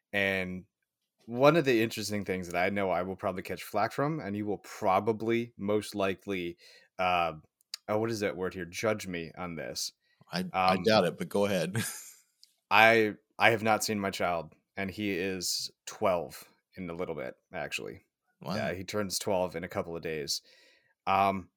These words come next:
Speaker 1: early on, early on, it, this was, this was actually an affair I had,
Speaker 2: Mm.
Speaker 1: and, uh, I was married at the time. I was very young, very stupid. I th-, I th-, I was twenty-two,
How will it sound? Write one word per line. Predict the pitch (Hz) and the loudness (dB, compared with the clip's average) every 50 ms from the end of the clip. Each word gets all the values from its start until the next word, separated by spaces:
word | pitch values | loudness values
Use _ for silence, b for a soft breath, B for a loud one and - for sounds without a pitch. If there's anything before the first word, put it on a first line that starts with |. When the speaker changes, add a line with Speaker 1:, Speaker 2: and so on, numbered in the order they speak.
| _ _ _ _ - | _ _ _ _ 6
Speaker 1:
early | 127 147 160 160 117 | 8 8 8 8 8
on, | 101 98 101 101 98 95 92 _ _ _ _ - | 6 4 2 0 -2 -4 -8 _ _ _ _ 0
early | 113 117 117 117 | 2 4 4 4
on, | 101 90 90 90 82 - | 2 2 0 -2 -2 -4
it, | 98 98 98 98 | -4 -4 -4 -2
this | 110 117 113 - | -2 -2 0 0
was, | 113 113 101 92 - - | -2 -2 0 0 -2 0
this | 110 113 104 107 | 0 -2 -2 -2
was | 107 104 107 | -4 -2 0
actually | 107 101 - - 110 | 0 0 0 -2 -4
an | 104 101 | -4 -4
affair | 92 - - 107 95 90 90 | -4 -2 0 0 0 2 0
I | 85 85 | 0 -2
had, | 82 87 78 78 82 - - _ _ _ _ _ _ _ _ _ _ _ - 101 101 101 | -2 -2 -2 -4 -4 -8 -12 _ _ _ _ _ _ _ _ _ _ _ -4 -2 0 0
Speaker 2:
Mm. | 98 98 95 95 95 | 2 2 0 0 -2
Speaker 1:
and, | 95 - - - _ _ _ - - | -4 -10 -14 -20 _ _ _ -8 -2
uh, | 87 92 92 90 87 87 85 65 | 2 2 4 4 4 2 2 2
I | 87 | 0
was | 101 107 104 98 | 0 0 -2 0
married | 107 110 113 123 | 2 4 4 4
at | 123 98 | 2 0
the | 104 | -2
time. | - 113 101 95 95 95 - | -2 0 2 2 0 0 -2
I | 92 | -2
was | 101 101 92 | -2 -4 -2
very | 90 101 101 104 113 | -2 0 2 2 2
young, | 110 107 101 98 98 95 90 | 2 4 4 2 2 0 -4
very | 90 - 92 92 98 98 | -6 -4 -4 -2 -2 -2
stupid. | - - 107 101 92 - 90 85 80 82 - - | -4 -4 -4 -4 -4 -4 -4 -6 -6 -8 -12 -8
I | 95 90 | -8 -8
th-, | 90 - - | -6 -4 -4
I | 101 98 | -4 -4
th-, | - 104 85 | -4 -4 -6
I | 87 | -6
was | 95 90 - | -6 -6 -8
twenty-two, | - - 127 131 127 117 - 107 98 90 87 85 87 | -4 -4 -4 -2 -4 -4 -4 -4 -4 -2 -4 -4 -6